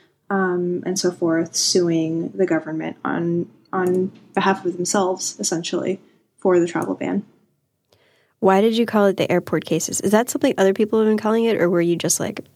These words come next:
Speaker 1: Some people
Speaker 2: did
Speaker 1: have,
Speaker 2: you come
Speaker 1: were,
Speaker 2: up with that?
Speaker 1: some people were calling it the airport cases already. There, other people were calling it, like, the travel ban litigation. Sometimes I refer to it as the travel ban litigation, the Muslim ban litigation. I
Speaker 2: Mm-hmm.
Speaker 1: like the airport cases, um, and,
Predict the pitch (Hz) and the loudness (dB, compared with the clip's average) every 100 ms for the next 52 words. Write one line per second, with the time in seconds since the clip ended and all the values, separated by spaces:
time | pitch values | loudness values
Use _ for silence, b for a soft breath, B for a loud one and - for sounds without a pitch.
0 | _ _ _ _ - - 320 349 403 359 | _ _ _ _ -4 4 4 6 6 8
1 | 285 185 214 226 214 196 - 277 277 339 | 8 6 6 4 4 2 6 6 8 6
2 | 277 202 190 - 185 185 202 208 - - | 6 4 2 2 2 4 2 0 -2 -2
3 | 233 269 254 262 262 254 262 277 285 - | 0 0 2 2 4 2 4 4 4 2
4 | 214 208 - - 208 220 233 226 214 196 | 4 4 2 2 2 4 2 2 0 2
5 | 180 170 185 175 180 - 220 208 208 202 | 2 2 0 -2 -2 0 2 4 4 4
6 | 196 196 196 - 202 196 202 185 180 170 | 2 2 2 2 0 -2 -2 0 0 0
7 | - - - 175 - 190 175 196 - - | -4 -6 -6 -8 -6 -4 -2 -2 -6 -2
8 | 180 175 185 175 175 170 175 190 175 196 | 0 2 2 0 2 2 2 2 0 0
9 | 202 190 190 190 196 185 180 175 175 175 | 2 4 4 4 2 4 2 4 4 4
10 | 175 - 185 190 B B B B - 214 | 2 2 -2 -2 B B B B 2 4
11 | 233 247 240 - _ - 214 208 202 208 | 6 4 2 -6 _ -4 2 4 4 4
12 | 233 214 208 262 262 262 277 285 - - | 2 2 0 0 0 2 2 2 0 -4
13 | - 190 185 175 170 - - _ _ _ | 0 2 4 2 0 -2 -8 _ _ _
14 | _ - 208 196 190 180 | _ -2 2 4 4 2